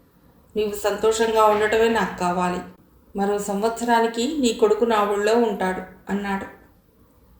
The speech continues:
"విశ్వం, ప్రామిస్," అంది. "ఒట్టు," అన్నట్లు నవ్వాడు. "ముందు మీరు వెళ్ళి కట్టు కట్టించుకోండి,"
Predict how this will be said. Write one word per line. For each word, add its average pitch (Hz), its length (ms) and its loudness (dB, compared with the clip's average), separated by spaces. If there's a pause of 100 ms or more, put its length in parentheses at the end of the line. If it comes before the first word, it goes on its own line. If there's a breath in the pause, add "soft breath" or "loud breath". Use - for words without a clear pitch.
(200)
"విశ్వం, 196 640 -6 (120)
ప్రామిస్," 214 680 -4
అంది. 196 300 -2 (880)
"ఒట్టు," - 500 0 (100)
అన్నట్లు 196 360 0
నవ్వాడు. 202 500 -2 (1080)
"ముందు 233 200 6
మీరు 254 280 4
వెళ్ళి 208 180 2
కట్టు 208 280 -2
కట్టించుకోండి," 202 760 -2